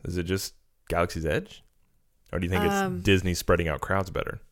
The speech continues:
Speaker 2: Oh, well, I think they spread out crowds a lot better. Um, you also have all the tour groups have, like, moved from summer. Now they're all in here in <laughs> January and February.
Speaker 1: Yeah.
Speaker 2: Um, so that's part of it. Um,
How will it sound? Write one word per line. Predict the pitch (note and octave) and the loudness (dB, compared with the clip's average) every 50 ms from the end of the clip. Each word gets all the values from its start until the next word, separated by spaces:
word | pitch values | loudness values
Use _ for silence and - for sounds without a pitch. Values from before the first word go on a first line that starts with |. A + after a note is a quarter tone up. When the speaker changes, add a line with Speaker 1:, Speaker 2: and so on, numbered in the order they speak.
| _ _ _ _ - - - - - - - _ _ - | _ _ _ _ -20 -20 -20 -20 -20 -20 -20 _ _ 0
Speaker 2:
Oh, | A3 A3 | 2 6
well, | A3+ | 6
I | G#3+ G#3 | 6 6
think | G#3 A3+ A#3+ G#3+ G3 | 4 2 -2 -2 0
they | G#3 F#3+ F#3 G3 | 0 0 2 0
spread | F3+ - - G#3+ F#3 | -2 -2 0 0 0
out | E3+ E3 - | 0 0 -2
crowds | - - G3 F#3 G3+ G3 - | -2 0 2 2 2 2 0
a | C#3 | -2
lot | E3+ E3 D#3 D#3 D#3 - - | -2 -2 -2 -4 -4 -2 -2
better. | E3 D#3+ E3 F3 F3+ G3 - - | -4 -4 -2 -2 -2 -2 0 0
Um, | F#3 F3+ F3 F3 E3+ F3 F3 E3+ F3 F3 F3 F3 - - - - - - - - - - - - - - - - - - - - - - - - - - - - - | 0 0 0 0 0 0 0 0 0 0 0 0 -2 -2 -2 -2 -2 0 2 4 4 2 0 -4 -8 -10 -12 -12 -10 -8 -8 -6 -6 -8 -10 -10 -12 -12 -14 -10 -4
you | G3+ G3 F#3+ | -2 0 2
also | F#3+ F#3 - F#3 | 2 0 0 -2
have | E3+ F3 F3+ E3 E3 E3 E3 E3 E3 - - - - - - - - - - _ - | -2 0 0 0 2 0 0 -2 -6 -10 -12 -14 -16 -16 -18 -20 -20 -20 -20 _ 0
all | - G3+ | 0 0
the | F#3+ F#3 | 2 -2
tour | - - - D4 D#4 | -4 -4 -2 -2 -2
groups | C4 G3+ F3 C#3 C3 - - - - - - - _ - - - - - - _ - | 0 0 -2 -2 -2 -4 -4 -4 -4 -6 -8 -14 _ -20 -20 -20 -20 -20 -20 _ -10
have, | - F3+ F#3+ F#3+ D#3+ F3 | -4 -2 0 0 0 0
like, | F3+ E3 D#3+ E3+ | -2 -2 -2 -2
moved | F3 F#3+ G3 G3 F3+ | 0 0 2 0 0
from | - - F#3 F3+ E3+ D#3+ | -2 -4 -4 -4 -4 -4
summer. | - - G3+ F#3+ F3+ D#3+ D#3 D#3 E3 - - - - - - - - - | 0 0 0 2 2 0 -2 -2 -4 -8 -14 -20 -20 -18 -18 -18 -6 -2
Now | E3+ E3 E3+ | 0 2 2
they're | F3 F3 E3+ | 2 2 4
all | E3+ E3+ E3+ E3+ | 4 4 4 2
in | E3 E3 E3+ | 2 0 -2
here | E3+ E3+ E3+ E3+ E3+ | -4 -6 -4 -4 -4
in | E3 E3 E3 E3 D#3+ - - - - - - | -4 -2 -4 -4 -6 -6 -8 -10 -12 -10 -8
<laughs> | G3+ E3+ - - - - | -8 -8 -8 -10 -10 -8
January | - - E3+ E3 E3+ E3+ E3+ F3 | -4 -2 -2 0 0 -2 -2 -4
and | F3 E3 | -4 -2
February. | - G3+ F#3 E3 D#3+ D#3 D3+ D3+ D#3+ E3+ E3+ - - - - | -4 -2 -2 -2 -4 -4 -4 -4 -6 -6 -8 -12 -14 -8 -6
Speaker 1:
Yeah. | - D#3 D3 - | -6 -4 -4 -2
Speaker 2:
Um, | C#3 E3 F3 E3+ | -2 -2 -2 -2
so | - G#3 | -2 -2
that's | G3+ G3 - | -4 -4 -4
part | - - D#3+ D#3 D#3 | -6 -6 -4 -4 -2
of | D#3 D#3 | -2 -2
it. | D#3+ D#3+ - - - - - - - - - | -2 -4 -4 -6 -12 -18 -20 -20 -20 -14 -8
Um, | - E3 E3 E3 D#3+ D#3+ D#3+ D#3+ D#3+ D#3+ D#3+ D#3+ D#3+ | -4 -2 -2 0 0 0 -2 -2 -4 -6 -8 -8 -10